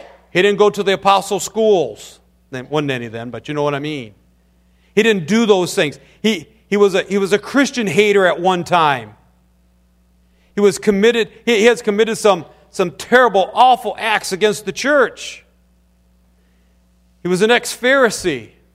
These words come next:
And these and other things is all they could see. Because, listen, it was,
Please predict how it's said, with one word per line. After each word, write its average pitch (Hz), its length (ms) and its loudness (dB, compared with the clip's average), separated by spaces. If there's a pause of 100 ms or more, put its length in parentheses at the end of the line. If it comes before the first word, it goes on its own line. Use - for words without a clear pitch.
(2250)
And 127 160 -6
these 196 220 0
and 180 100 0
other 202 220 4
things 170 580 -2 (300)
is 147 240 -12
all 202 280 2
they 196 140 -2
could 180 200 -10
see. 143 600 -10 (920)
Because, 180 320 0
listen, 170 320 -4 (500)
it 220 120 -2
was, 214 380 2